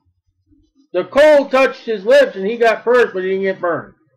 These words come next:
That's a miracle. Don't try it.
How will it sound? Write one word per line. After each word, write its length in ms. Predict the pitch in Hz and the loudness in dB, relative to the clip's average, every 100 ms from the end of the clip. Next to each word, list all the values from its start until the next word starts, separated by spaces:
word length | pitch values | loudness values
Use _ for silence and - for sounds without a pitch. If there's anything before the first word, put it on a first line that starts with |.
| _ _ _ _ _ _ _ - | _ _ _ _ _ _ _ -14
That's 180 | 233 226 | -8 -4
a 40 | |
miracle. 540 | 214 269 247 - 101 _ _ _ _ _ _ _ _ _ _ 95 _ _ _ _ _ _ _ _ _ | 0 0 0 -6 -18 _ _ _ _ _ _ _ _ _ _ _ _ _ _ _ _ _ _ _ _
Don't 200 | 190 190 | -4 -4
try 240 | 196 254 185 | -2 -2 -2
it. 180 | 101 | -4